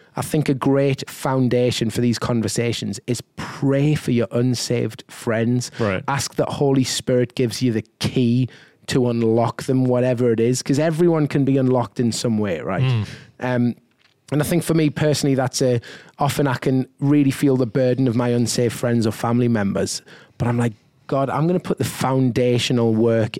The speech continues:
Speaker 1: in, in the secret place behind the closed
Speaker 2: Yeah.
Speaker 1: doors. Otherwise, the conversation will, it can't stand," right?
Speaker 2: Yeah.
Speaker 1: So I'd say even just as a call to action to our friends out there is, like, pray for your mates that don't know Jesus. Um,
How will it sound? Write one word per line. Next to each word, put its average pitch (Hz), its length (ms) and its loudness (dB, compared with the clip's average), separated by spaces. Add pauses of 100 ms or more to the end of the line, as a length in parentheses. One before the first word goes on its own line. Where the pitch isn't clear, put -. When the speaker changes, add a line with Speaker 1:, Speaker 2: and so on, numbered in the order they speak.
Speaker 1:
in, 104 420 0 (260)
in 117 120 2
the 107 80 2
secret 113 460 -2
place 107 380 -2
behind 113 440 0
the 104 60 -2
closed 117 480 -4
Speaker 2:
Yeah. 117 80 2 (140)
Speaker 1:
doors. 104 260 -4 (500)
Otherwise, 156 500 2
the - 100 -2
conversation 127 760 0
will, 113 300 0 (540)
it - 80 -4
can't 107 260 0
stand," 85 560 -4
right? 104 240 2
Speaker 2:
Yeah. 90 100 -2 (160)
Speaker 1:
So - 140 -2
I'd 180 160 0
say 156 220 2
even 143 260 2
just 143 200 0
as 123 100 0
a 123 40 0
call 120 280 0
to 123 160 0
action 113 400 -2 (240)
to 143 100 0
our 123 100 2
friends 117 320 0
out 110 200 0
there 123 240 0
is, 127 120 0
like, 110 300 -4 (460)
pray 143 260 2
for 165 160 -2
your 135 140 4
mates 110 500 0
that - 160 -4
don't 120 240 2
know 117 180 2
Jesus. 110 640 0 (280)
Um, 110 440 0